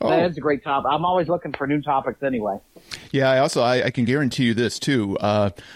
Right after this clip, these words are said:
Speaker 1: I'm, I'm gonna be in the car tomorrow for about an hour and a half, and I'm gonna listen to the Shane Moss episode in its entirety. I've, I've opened for Shane a few times. I've had him on this show. What a fascinating guy.
Speaker 2: He is, because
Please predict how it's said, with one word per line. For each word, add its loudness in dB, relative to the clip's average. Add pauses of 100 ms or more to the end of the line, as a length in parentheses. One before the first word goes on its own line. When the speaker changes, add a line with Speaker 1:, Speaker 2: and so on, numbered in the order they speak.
(120)
Speaker 1:
I'm, -2
I'm 0
gonna -2
be 0
in 2
the 0
car 0
tomorrow 2
for -2
about 0
an 0
hour 2
and 2
a 2
half, 2
and 0
I'm 0
gonna 0
listen 0
to 0
the -6
Shane 2
Moss 2
episode 0
in 2
its -2
entirety. 2
I've, 0
I've 0
opened 0
for -2
Shane 0
a -4
few 0
times. 0
I've 0
had 2
him 2
on 4
this 2
show. 2
What 2
a 2
fascinating 0
guy. 0 (1000)
Speaker 2:
He 0
is, 2
because 0